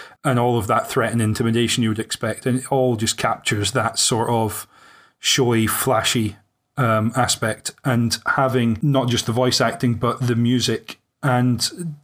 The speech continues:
I, I think, Josh, you mentioned it as well. Some actually pretty decent sound design on that, which y-, you need to feel like you're in a world. You need to feel like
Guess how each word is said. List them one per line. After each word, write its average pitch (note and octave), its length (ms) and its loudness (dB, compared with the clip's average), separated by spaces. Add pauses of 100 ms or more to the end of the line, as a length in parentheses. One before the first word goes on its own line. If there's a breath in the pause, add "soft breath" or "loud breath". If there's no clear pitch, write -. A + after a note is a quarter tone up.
(120)
I, C#3+ 260 -2
I B2 40 0
think, C#3 240 -2
Josh, B2 260 0
you B2 80 2
mentioned A#2+ 340 0
it A#2+ 60 -4
as B2 40 2
well. A#2+ 220 0 (920 loud breath)
Some C#3+ 340 -2
actually C#3 420 0 (320)
pretty D3 200 0
decent C#3+ 320 0
sound C3 240 2
design A#2 320 2
on A2+ 160 2
that, G#2+ 260 -2
which - 440 -4
y-, D#3 80 0
you C#3 280 2
need C3 280 2
to - 180 -2
feel B2+ 240 2
like B2 260 0
you're A#2+ 140 2
in A#2 80 2
a A#2 60 2
world. A2 420 0
You A#2 120 0
need A#2 260 2
to - 180 -4
feel A#2 240 0
like A2+ 400 0